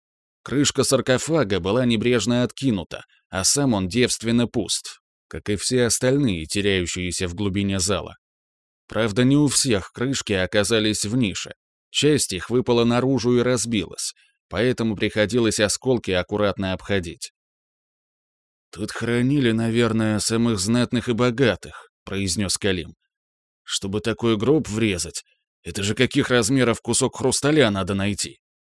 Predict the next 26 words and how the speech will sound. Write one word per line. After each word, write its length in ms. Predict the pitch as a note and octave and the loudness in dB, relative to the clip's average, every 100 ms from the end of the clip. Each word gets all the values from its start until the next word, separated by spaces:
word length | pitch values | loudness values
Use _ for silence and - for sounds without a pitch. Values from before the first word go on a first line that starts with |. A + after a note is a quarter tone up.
| _ _ _ _ _ _ _ | _ _ _ _ _ _ _
Я 220 | D#2 E2+ D3 | -8 -4 -2
ничего 500 | D#3 - D#3+ D3+ G2 | -2 -4 -2 0 0
не 200 | F#2 F#2+ | 0 -2
ответил. 540 | G2 F2 - - - _ _ _ | -4 -8 -10 -16 -20 _ _ _
Те 220 | - B2+ D3 | -6 0 0
и 60 | |
вправду 500 | C3+ - D#3 G2 F2+ | 0 -2 -2 -2 -4
были 360 | E2+ A#2 A2 G2+ | 0 0 2 0
без 180 | F#2 - | 0 -2
каких-либо 640 | G#2+ G2 A2+ A2 A2 G2+ | -2 -2 -4 -2 -2 0
швов 400 | F#2 F#2 G#2+ G#2+ | 0 0 0 0
и 60 | G2+ | 0
соединений, 800 | - G#2+ G2+ A#2 C3+ F#2+ - - - | 0 0 0 2 2 0 -4 -16 -8
производя 600 | G2 G2+ G#2+ G#2 G#2+ A#2 | -2 0 2 2 4 2
впечатление 760 | - G2 G#2+ G#2+ A2 A2 G#2+ | 2 -4 -4 -2 0 2 2
монолитной 560 | G#2 G#2+ G#2+ A2 G#2+ G#2 | 2 2 2 0 0 -2
конструкции. 800 | A2+ A2+ - G#2 F2 - C2+ - _ _ _ _ - | 0 0 -2 -4 -6 -6 -8 -12 _ _ _ _ -8
Но 180 | F#2+ G#2 | -2 0
для 220 | G#2+ A#2 | 2 4
магов 340 | B2+ A#2 A2 | 2 2 0
Земли, 480 | G2 B2 A#2 D#3+ C3+ | 0 2 2 2 2
думаю, 460 | F#2 G2+ D#2+ G#1+ - | 2 0 0 -8 -18
к 80 | - | -4
тому 220 | G#2+ A#2 | 0 2
же 120 | A2+ | 2
древних, 560 | G#2+ D3 C#3+ F#2 D2 | 2 4 4 2 -6